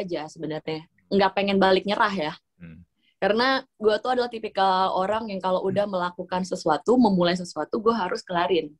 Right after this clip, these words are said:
Speaker 1: apapun
Speaker 2: Hmm.
Speaker 1: itu.
Speaker 2: Hmm, hmm, hmm. Oke, oke. Nah, lalu lulus dari sana, mah ke di Indonesia, ambil visip tadi, visip U I ya?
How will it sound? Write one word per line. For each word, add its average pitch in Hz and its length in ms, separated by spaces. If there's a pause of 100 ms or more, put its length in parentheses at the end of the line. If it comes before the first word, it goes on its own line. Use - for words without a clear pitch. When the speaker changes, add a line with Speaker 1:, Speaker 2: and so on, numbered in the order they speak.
(180)
Speaker 1:
apapun 180 380
Speaker 2:
Hmm. - 80
Speaker 1:
itu. 90 120 (360)
Speaker 2:
Hmm, 85 240
hmm, - 280 (120)
hmm. - 200 (1000)
Oke, 82 560
oke. - 240 (260)
Nah, 87 160
lalu 110 240
lulus 95 240
dari 90 160
sana, 98 320
mah 147 320
ke 95 160
di 98 240
Indonesia, 98 560
ambil 98 320 (240)
visip 120 240
tadi, 120 240
visip - 240
U 123 160
I 92 240
ya? 120 80